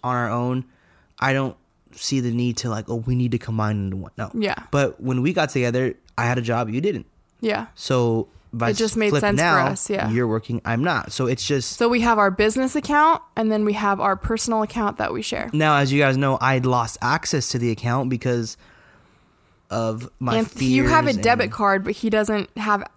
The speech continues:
Speaker 2: like, the banking app on his phone because he was looking at it too much and having too much anxiety. So I nixed it from him. And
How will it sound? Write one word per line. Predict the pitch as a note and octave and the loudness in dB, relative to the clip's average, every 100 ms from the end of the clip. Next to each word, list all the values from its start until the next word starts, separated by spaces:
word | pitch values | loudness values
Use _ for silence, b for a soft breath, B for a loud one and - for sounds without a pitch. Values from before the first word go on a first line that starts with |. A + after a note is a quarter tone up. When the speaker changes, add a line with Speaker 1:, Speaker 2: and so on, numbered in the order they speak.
| - | -4
Speaker 2:
like, | G3+ F#3+ - | -4 -4 -4
the | |
banking | G3+ G3 G3 G#3 G3 | 0 2 2 0 0
app | - F#3 F#3 | 2 0 0
on | - F#3 | 0 0
his | G3 F3 - - - | 0 -4 -8 -12 0
phone | F#3+ G#2 - G3+ - _ | 2 2 -2 -6 -12 _
because | G#3+ A3+ G3 F#3+ F#3+ | -6 0 0 2 0
he | - G#3 | 0 0
was | F#3+ | 0
looking | G3+ G3+ G#3+ | 0 -2 0
at | G3+ | 0
it | G3 - | 0 -2
too | G#3 | -2
much | G3+ F#3+ - - - | 0 0 -2 -8 -6
and | G3+ F#3 G#3 | -4 -4 -4
having | G#3 G3 G3 | -4 -4 -4
too | G3+ | -2
much | F#3 F#3 | -4 -4
anxiety. | F3 F#3+ G#3+ G#3+ G#3 G#3 A3 B B | -4 0 2 2 2 0 0 B B
So | - - F#3+ F3+ F3+ | -10 0 2 2 2
I | - F3+ F#3 | 0 -2 0
nixed | G#3 G#3 - - | 0 0 -2 -2
it | G3+ F#3+ | -2 -2
from | G#3 A3 | -4 -2
him. | G3 F#3+ F#3+ - | -2 -2 -2 -6
And | F3+ D#3 - G#3 | -6 -8 -8 -12